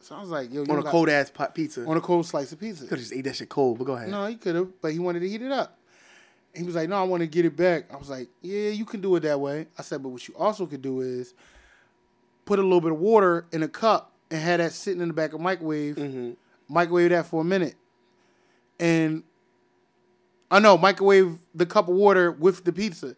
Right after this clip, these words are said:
Speaker 2: Mm-hmm.
Speaker 1: The
Speaker 2: And
Speaker 1: moisture
Speaker 2: what
Speaker 1: from
Speaker 2: did
Speaker 1: the
Speaker 2: that
Speaker 1: water
Speaker 2: do?
Speaker 1: is
Speaker 2: Oh.
Speaker 1: going soften up, rehydrate the pizza, moisture, moisten the cheese.
Speaker 2: Mm-hmm.
Speaker 1: It's going to heat it. It's going to basically turn the microwave heat into a moist heat.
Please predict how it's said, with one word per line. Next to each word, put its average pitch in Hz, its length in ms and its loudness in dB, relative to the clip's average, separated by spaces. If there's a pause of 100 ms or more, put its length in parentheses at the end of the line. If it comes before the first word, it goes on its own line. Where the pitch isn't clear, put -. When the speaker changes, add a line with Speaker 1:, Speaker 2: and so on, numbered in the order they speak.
(100)
Speaker 2:
Mm-hmm. 151 300 -2
Speaker 1:
The - 60 -10
Speaker 2:
And 170 100 2
Speaker 1:
moisture 165 200 6
Speaker 2:
what 185 80 12
Speaker 1:
from 180 80 4
Speaker 2:
did 170 60 8
Speaker 1:
the 156 40 8
Speaker 2:
that 202 40 8
Speaker 1:
water 185 200 8 (180)
Speaker 2:
do? 170 60 -2
Speaker 1:
is 143 60 0
Speaker 2:
Oh. 160 40 -10
Speaker 1:
going 170 420 0 (1500)
soften 202 460 4
up, 180 320 2 (100)
rehydrate 175 500 2
the 170 80 -2
pizza, 175 320 -4
moisture, 170 580 0 (120)
moisten 185 380 0
the 170 80 0
cheese. 175 500 -4
Speaker 2:
Mm-hmm. 143 320 -4 (280)
Speaker 1:
It's 180 140 2
going 202 200 2
to 151 60 -12
heat 240 220 2
it. 208 200 2 (140)
It's 196 140 -2
going 208 140 -2
to 185 40 -4
basically 202 340 0
turn 202 280 -4
the 185 60 -2
microwave 196 460 -2
heat 214 260 -10
into 180 560 -8 (600)
a 220 80 4
moist 254 360 -2
heat. 180 260 -8